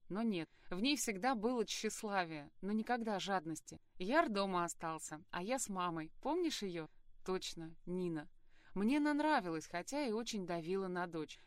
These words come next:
Я вежливо поцеловал руку, когда услышал посадку на свой рейс. Не то чтобы я хотел сбежать, но и желания находиться с ними у меня не было. «Мне пора. Рад был встрече». Чушь. «О, а наш самолет только через полчаса.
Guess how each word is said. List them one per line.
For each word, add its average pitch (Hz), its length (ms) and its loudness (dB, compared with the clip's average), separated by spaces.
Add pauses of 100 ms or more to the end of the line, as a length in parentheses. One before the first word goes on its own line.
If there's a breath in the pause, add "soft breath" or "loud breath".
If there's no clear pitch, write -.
Я 196 180 0
вежливо 160 460 -2
поцеловал 156 720 -6
руку, 226 460 -4
когда 185 340 0
услышал 226 400 -4
посадку 175 560 -2
на 165 160 -6
свой 170 320 -4
рейс. 156 380 -6
Не 196 100 -2
то 339 160 0
чтобы 226 260 0
я 220 140 0
хотел 202 400 -4
сбежать, 180 680 -2
но 180 140 0
и 185 40 0
желания 214 420 2
находиться 185 600 -2
с - 100 -6
ними 170 320 -2
у 180 80 -4
меня 196 240 -2
не 190 220 -2
было. 151 260 -6 (200)
«Мне 233 220 4
пора. 185 400 -2 (280)
Рад 214 240 2
был 180 140 0
встрече». - 500 -6 (160)
Чушь. - 480 -8 (340 soft breath)
«О, 220 340 2
а 196 120 6
наш 269 200 4
самолет 240 520 0
только 240 260 -2
через 175 280 -6
полчаса. 202 600 -4